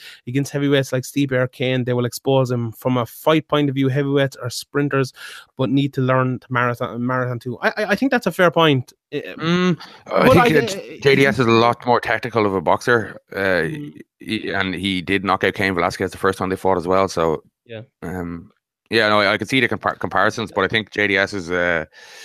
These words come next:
Speaker 2: or I think Francis Ngannou is a lot more raw, um, and has more room for improvement. I think, I think J D S did have room for improvement, but maybe the, the two prolonged beatings he took against Cain kinda, uh,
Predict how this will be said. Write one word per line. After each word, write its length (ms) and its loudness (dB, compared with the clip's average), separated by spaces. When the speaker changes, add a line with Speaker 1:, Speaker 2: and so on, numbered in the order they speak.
Speaker 2:
or 140 2
I 40 0
think 180 -2
Francis 320 -4
Ngannou 300 0
is 80 -6
a 40 -4
lot 160 2
more 160 2
raw, 640 2
um, 680 -4
and 80 -6
has 160 -2
more 340 -2
room 140 0
for 100 -4
improvement. 640 -4
I 40 -6
think, 260 -2
I 40 -18
think 280 -6
J 140 0
D 100 2
S 120 0
did 160 -2
have 120 0
room 120 0
for 80 -4
improvement, 400 -2
but 100 -6
maybe 260 -2
the, 260 0
the 120 -8
two 420 -4
prolonged 340 0
beatings 300 -6
he 80 -10
took 160 -2
against 240 -6
Cain 340 -4
kinda, 380 -6
uh, 220 -10